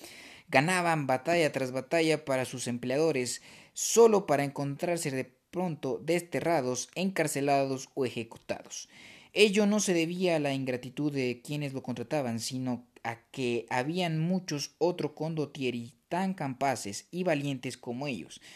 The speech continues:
Por lo tanto, eran reemplazables. No se perdía nada al ejecutarlos. Por otra parte, los más veteranos solían adquirir gran poder y, y exigían cada vez más dinero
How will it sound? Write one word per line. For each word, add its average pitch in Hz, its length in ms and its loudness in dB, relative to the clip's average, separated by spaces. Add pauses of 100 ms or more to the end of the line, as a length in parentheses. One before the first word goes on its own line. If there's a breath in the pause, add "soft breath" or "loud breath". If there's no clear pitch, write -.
(320 loud breath)
Por 202 180 8
lo 220 140 6
tanto, 127 580 0
eran 147 340 -2
reemplazables. 135 1300 -2 (640)
No 165 180 0
se 185 160 0
perdía 151 400 0
nada 160 360 0
al 131 100 0
ejecutarlos. 127 720 -2 (340 loud breath)
Por 147 120 4
otra 180 260 6
parte, 185 340 6
los 147 160 0
más 165 160 0
veteranos 156 540 0
solían 139 340 -2
adquirir 139 480 -4
gran 139 240 0
poder 131 300 -2
y, 113 160 -8 (260)
y 165 240 0
exigían 165 560 -4
cada 160 300 2
vez 156 320 0
más 151 340 -2
dinero 143 460 -2